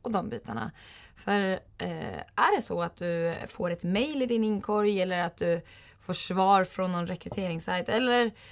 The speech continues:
ja, men, om det är någon app, att du får en notis i appen att du vinner ett jobb eller så, så är det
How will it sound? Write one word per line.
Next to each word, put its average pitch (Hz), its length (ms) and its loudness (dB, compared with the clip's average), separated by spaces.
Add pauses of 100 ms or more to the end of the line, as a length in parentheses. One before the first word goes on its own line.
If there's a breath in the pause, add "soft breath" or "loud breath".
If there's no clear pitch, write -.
(220 loud breath)
ja, 220 120 4
men, 202 280 2
om 190 280 -2
det 185 100 4
är 180 180 6
någon 185 220 -2
app, 185 340 0
att 185 180 0
du 175 100 -2
får 175 160 -2
en 175 100 0
notis 226 500 0
i 202 40 2
appen 175 600 0
att - 120 -4
du 170 80 -6
vinner 190 340 -2
ett 170 100 -10
jobb 170 200 -2
eller 156 100 -6
så, - 160 -8
så 226 140 -2
är 240 40 2
det 240 60 0